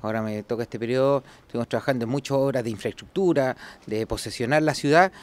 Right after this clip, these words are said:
y en los temas culturales nos faltaba un acercamiento. Yo creo que con, con este convenio que hemos firmado, el traspaso de fondos, nos acercamos a hacer un tema más, eh, tema participativo. O sea, vamos ahora a ir a, a, a la base, vamos a ir a preguntarle a los artistas locales, a las personas,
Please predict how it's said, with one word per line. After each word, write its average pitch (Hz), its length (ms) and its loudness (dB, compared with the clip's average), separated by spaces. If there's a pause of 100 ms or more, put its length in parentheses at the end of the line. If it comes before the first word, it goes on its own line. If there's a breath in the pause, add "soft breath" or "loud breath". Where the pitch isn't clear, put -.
(200 loud breath)
y 123 300 -2
en 120 280 -2
los 113 100 -6
temas 156 260 -2
culturales 147 560 -4
nos 160 100 -6
faltaba 156 320 -2
un 185 100 0
acercamiento. 139 760 -2 (340 loud breath)
Yo 135 120 0
creo 147 160 4
que 131 360 0
con, 113 280 -6
con 120 200 -4
este 127 200 -6
convenio 123 440 -2
que 120 60 -6
hemos 127 180 -4
firmado, 127 360 -2
el 113 80 -4
traspaso 120 400 -6
de 120 40 -6
fondos, 143 400 -2 (380 loud breath)
nos 123 160 -2
acercamos 139 400 0
a 170 60 4
hacer 156 180 -2
un 156 100 -2
tema 160 300 0
más, 151 300 0
eh, 127 340 0
tema 160 240 -2
participativo. 120 840 0
O - 40 -20
sea, 135 160 2
vamos 151 240 2
ahora 151 340 6
a 147 100 4
ir 151 200 -2
a, 135 100 0
a, 110 220 -8
a - 360 -8
la 120 120 4
base, 151 280 6
vamos 135 220 0
a - 40 -2
ir 139 80 -2
a 131 80 -2
preguntarle 123 680 -2
a 151 60 0
los 139 100 -2
artistas 139 340 -6
locales, 139 440 -4
a - 20 -8
las 139 120 -10
personas, 156 460 -4